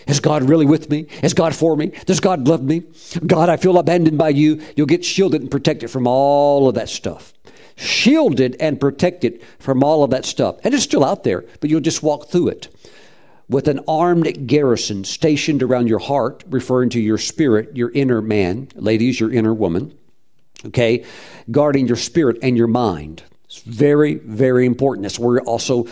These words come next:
we see the, the helmet of salvation, in mission, uh, excuse me, mentioned in Ephesians chapter six, guarding your mind, guarding your thought life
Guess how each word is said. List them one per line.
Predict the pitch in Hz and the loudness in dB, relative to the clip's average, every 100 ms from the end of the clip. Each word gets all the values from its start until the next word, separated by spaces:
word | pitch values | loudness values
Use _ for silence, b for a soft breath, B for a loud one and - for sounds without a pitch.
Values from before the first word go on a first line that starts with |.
| B - | B -2
we | 120 | -2
see | - 139 | 2 2
the, | 117 123 117 101 B B B B B - | 2 2 4 2 B B B B B -20
the | - 120 | -4 -2
helmet | 123 170 165 | 0 0 2
of | 143 | 0
salvation, | - 151 131 135 139 - 147 | 0 0 0 0 0 -4 -4
in | 117 | 0
mission, | 117 127 135 135 - | 2 2 -2 -6 -6
uh, | 113 - B | -8 -8 B
excuse | - 165 156 | -6 -4 -4
me, | - - | -6 -2
mentioned | 147 151 143 | 0 0 -4
in | 120 | -4
Ephesians | 101 143 135 131 | -2 -2 0 -4
chapter | 147 139 123 | -4 -4 -6
six, | 165 - | -4 -6
guarding | 120 147 170 175 | -2 0 2 2
your | 156 | 2
mind, | 151 175 131 90 101 | 2 2 0 -2 -2
guarding | 160 190 190 | 0 2 2
your | 170 | 2
thought | 147 196 - | 2 -2 0
life | 185 127 80 - - | 0 -2 -6 -16 -20